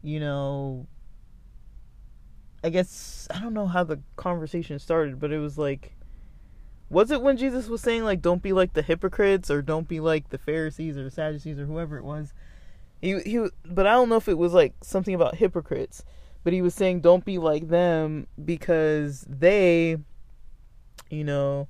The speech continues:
they wear their phylacteries broad and wide and, like, have their tassels long. Like, basically,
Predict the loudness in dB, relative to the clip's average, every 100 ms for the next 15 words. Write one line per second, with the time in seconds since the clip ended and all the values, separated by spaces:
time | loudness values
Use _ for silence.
0 | -14 -20 -20 -20 -4 0 2 4 6 6
1 | 8 8 8 4 2 0 -2 -8 -10 0
2 | 4 4 2 -4 -2 -2 -4 -4 -8 -12
3 | -16 -4 0 2 2 0 -2 -4 -4 -2
4 | -2 -2 -2 -4 -4 -4 -4 -4 -6 -4
5 | -4 -4 -8 -14 -20 -18 -16 -6 -6 -4
6 | -6 -4 -2 -2 -2 0 -2 2 2 2
7 | -2 0 0 -2 -4 -6